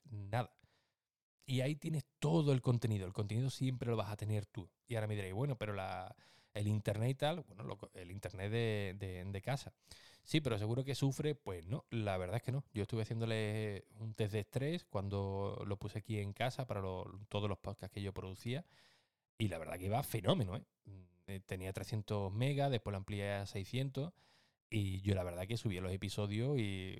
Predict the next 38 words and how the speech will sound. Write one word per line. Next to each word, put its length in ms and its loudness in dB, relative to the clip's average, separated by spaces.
a 360 -6
mí 160 -2
nadie 240 2
en 80 0
casa 240 0
se 100 2
me 120 2
quejó, 240 2
"Oye, 200 2
que 140 -2
el 100 -2
internet 420 0
va 120 4
lento, 600 2
que 100 -2
el 120 -4
no 100 -4
sé 180 -10
qué". 100 -20
Nada, 200 0
la 80 -8
verdad 220 -10
que 100 -6
iba, 480 0
iba 220 4
fantástico. 640 -2
A 100 2
ver, 180 0
lo 160 -4
ideal, 460 2
pero 180 0
esto 220 -2
ya 300 2
es, 280 0
eh, 240 -14
pro 360 4
máximo, 440 -2
¿no? 140 -4